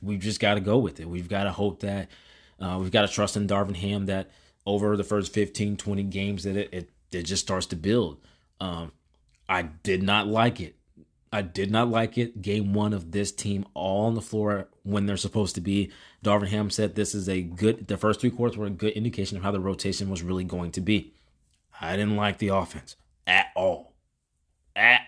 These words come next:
all. Just don't put that out there. The defense was good until they kinda, I think they just got in their head a little bit, and it kinda started to make people's heads hang.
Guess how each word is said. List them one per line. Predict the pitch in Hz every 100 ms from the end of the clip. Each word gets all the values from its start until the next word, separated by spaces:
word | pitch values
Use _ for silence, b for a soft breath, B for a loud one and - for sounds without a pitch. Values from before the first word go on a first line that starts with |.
| _
all. | 120 113 82 - _ _ _ _ _ _ _ _ _ _ _ _
Just | -
don't | 92
put | 104 92
that | 104
out | 92 85
there. | 71 - _ _ _ _ _ -
The | 113
defense | 104 127 139 139
was | 107
good | 120 139 156 b b b b -
until | 107 - 110
they | 110
kinda, | 104 104 104
I | 98
think | - 127
they | 101
just | 101 98
got | 101
in | 104
their | 104
head | 101 107
a |
little | 113 120
bit, | 110 131 127 127 b b b b 92
and |
it | 90
kinda | 101 101
started | - 98
to | 101
make | 104
people's | 104 104 87
heads | 107 113 98
hang. | 120 120 117 113